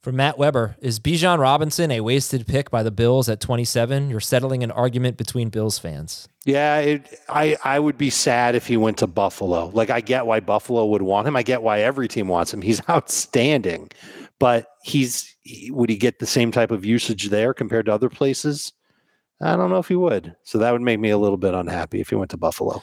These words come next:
Speaker 1: From a fantasy standpoint, yeah, would it be a wasted pick for the Bills? He might be the missing ingredient to them becoming a championship team. I don't know.
Speaker 2: Mm-hmm.
Speaker 1: I'd give them a more diverse offense. But from
Speaker 2: Counter.
Speaker 1: a fantasy standpoint, I don't think, I believe it or not, I don't think we'd like that.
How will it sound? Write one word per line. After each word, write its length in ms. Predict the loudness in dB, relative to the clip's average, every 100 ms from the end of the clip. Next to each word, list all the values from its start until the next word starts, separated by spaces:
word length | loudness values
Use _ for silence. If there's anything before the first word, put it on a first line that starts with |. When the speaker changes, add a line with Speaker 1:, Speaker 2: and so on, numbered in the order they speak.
| -8
Speaker 1:
From 160 | -2 -2
a 60 |
fantasy 360 | 0 0 0 -2
standpoint, 440 | -2 -2 -2 -2
yeah, 100 | 0
would 160 | 2 0
it 40 |
be 100 | 0
a 80 | 0
wasted 360 | 0 -2 -4 -6
pick 200 | -8 -4
for 80 | -6
the 80 | -2
Bills? 520 | 0 2 2 0 -6 -10
He 120 | -6 0
might 320 | 2 2 0
be 140 | 0 2
the 100 | 2
missing 680 | 2 0 0 -2 -2 -4 -8 _ _
ingredient 680 | -4 0 2 2 4 2 0
to 100 | 0
them 140 | 0 0
becoming 380 | 0 0 2
a 60 | 0
championship 560 | 0 0 0 -2 -4 -6
team. 420 | -6 -6 -6 -8
I 120 | -4
don't 160 | -2 0
know. 160 | 0 2
Speaker 2:
Mm-hmm. 160 | 0
Speaker 1:
I'd 60 | 0
give 140 | 0
them 140 | 0 -2
a 40 |
more 260 | 0 2 4
diverse 420 | 4 2 0 2
offense. 640 | 2 2 -2 -8 -10 -12 -16 _ _ _ _ -20 -20 -20 -20 -20 _ _
But 160 | 0 2
from 80 | 2
Speaker 2:
Counter. 200 | 2 2
Speaker 1:
a 20 |
fantasy 200 | 2 0
standpoint, 360 | -2 -2 0 -2
I 60 |
don't 120 | -2
think, 160 | -4 0
I 120 | 0
believe 280 | 2 2 2
it 60 | 2
or 40 |
not, 120 | 2
I 40 | 2
don't 160 | 0
think 140 | -2 -4
we'd 100 | -4
like 240 | -6 -6
that. 260 | -10 -12